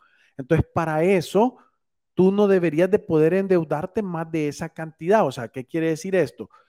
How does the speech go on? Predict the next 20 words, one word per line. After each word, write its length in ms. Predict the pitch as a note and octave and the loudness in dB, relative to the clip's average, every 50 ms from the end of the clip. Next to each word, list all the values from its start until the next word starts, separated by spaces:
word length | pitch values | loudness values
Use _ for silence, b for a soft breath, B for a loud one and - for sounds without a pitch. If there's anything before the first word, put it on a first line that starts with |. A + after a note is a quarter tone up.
| b b b _ _ - | b b b _ _ -4
Que 120 | - D3 | -4 -4
si 180 | C3 - D3+ C#3+ | -4 -4 -10 -8
vos 380 | B2+ C3+ D#3+ F#3 G#3+ G#3+ G3 | -4 0 4 4 4 4 2
ganás 340 | F3 E3+ D#3+ D#3+ E3 E3+ E3+ | 0 -2 -2 -2 -2 -4 -4
mil 340 | E3+ F3 F3 F3+ F#3 F#3+ F#3 | -4 -4 -4 -4 -4 -4 -6
pesos, 680 | _ - - G3+ F#3 D3+ C3 - F3 G3 A3 - - _ _ _ _ _ _ _ _ _ _ _ | _ 0 0 2 2 2 0 -2 -4 -6 -6 -6 -10 _ _ _ _ _ _ _ _ _ _ _
tú 140 | - D#3 D#3 | -2 2 2
deberías 460 | E3 F3 E3+ F3 E3 E3+ F3+ F3 E3 | 2 2 2 0 -2 0 0 0 0
de 80 | F3 E3+ | -2 -6
poder 380 | _ - D#3 D3 D3+ E3+ E3+ | _ -2 0 2 2 2 0
agarrar 400 | E3+ E3+ D#3+ D3+ D3 D3 D3+ D#3+ | 0 -2 -2 -4 -4 -4 -6 -6
un 120 | D#3+ D#3+ D3+ | -6 -8 -8
crédito 420 | - D#3 D#3 D#3 D#3 - D#3+ D#3 | -6 -4 -4 -6 -6 -4 -4 -4
de 80 | D3+ - | -4 -4
co-, 200 | - C#3+ D3 C#3+ | -4 -4 -4 -4
de 200 | C#3+ C#3+ C#3 C3 | -2 -4 -6 -6
consumo 580 | - - C3 A#2+ - - D#3+ E3+ F3 F3 E3 | -4 -8 -10 -10 -6 -6 -6 -6 -4 -2 -2
de 140 | D3+ C3+ B2 | -2 -2 -4
cincuenta 880 | B2 - - C3+ C3 A#2+ _ - D#3 E3+ F3 F3+ F3 E3 - - G#2 G2+ | -6 -12 -14 -14 -14 -14 _ -8 -6 -4 -4 -4 -6 -10 -14 -14 -12 -10
dólares. 800 | G#2 G#2+ G#2+ G2+ G2 F#2 F2+ F2+ F2+ F2+ F#2 F#2+ _ _ _ | -8 -6 -6 -6 -8 -10 -16 -20 -20 -20 -20 -20 _ _ _